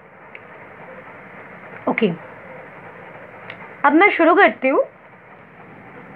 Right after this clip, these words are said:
अ, फ़ोर ज़ीरो वन से।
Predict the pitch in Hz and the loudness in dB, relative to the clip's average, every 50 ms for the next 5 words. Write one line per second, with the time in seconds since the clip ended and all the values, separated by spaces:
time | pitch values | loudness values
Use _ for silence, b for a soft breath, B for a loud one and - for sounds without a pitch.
0 | - - - - - - - - - - - - - - - - - B B B | -20 -20 -20 -20 -20 -20 -20 -20 -20 -20 -20 -20 -20 -18 -18 -18 -18 B B B
1 | B B B B B B B - - 247 240 233 233 240 247 - 330 359 349 311 | B B B B B B B 0 4 6 8 8 8 6 4 4 4 4 6 6
2 | 359 370 370 370 277 302 277 269 262 254 - 285 381 571 | 6 6 6 6 6 4 4 2 2 0 0 0 0 0